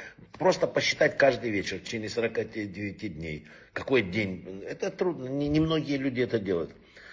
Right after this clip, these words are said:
Но есть ещё кое-что. В эти дни написано, именно в эти дни, которые называются полутраурными, мы особенно чувствуем вот какие-то собственные несовершенства, недостаток там,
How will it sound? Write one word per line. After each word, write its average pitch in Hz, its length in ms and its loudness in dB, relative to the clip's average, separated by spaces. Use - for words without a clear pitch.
Но 117 80 0
есть 156 160 4
ещё 98 760 6
кое-что. 78 400 0
В 80 40 0
эти 117 180 0
дни 170 260 -2
написано, 117 480 -2
именно 123 360 2
в 104 40 2
эти 95 180 0
дни, 85 400 -6
которые 101 300 0
называются 95 400 4
полутраурными, 98 840 2
мы 110 100 0
особенно 160 380 0
чувствуем 139 460 0
вот 110 140 -2
какие-то 107 360 -4
собственные 104 540 -2
несовершенства, 107 760 0
недостаток 104 640 2
там, 80 240 -4